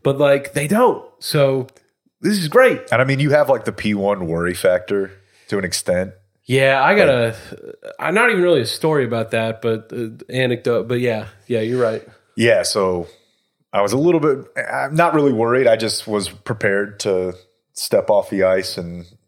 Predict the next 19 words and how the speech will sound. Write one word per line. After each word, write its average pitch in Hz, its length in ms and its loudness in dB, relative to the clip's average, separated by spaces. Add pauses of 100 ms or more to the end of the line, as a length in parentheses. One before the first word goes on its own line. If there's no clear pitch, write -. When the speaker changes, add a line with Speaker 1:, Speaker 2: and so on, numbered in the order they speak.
Speaker 2:
have 92 220 0
some 90 160 -6
dude 87 220 -4
blow 92 300 0
up - 260 -10
my 92 140 -2
mentions, 98 460 -8
but, 87 600 0
uh, 85 460 0 (580)
it 110 60 -2
was 117 120 0
great. 104 320 0 (360)
I - 60 -2
skated 98 360 -2
for, - 120 -4
like, 87 280 0 (300)
an 92 100 -2
hour. 95 420 0 (800)
Speaker 1:
Yeah. 123 280 -2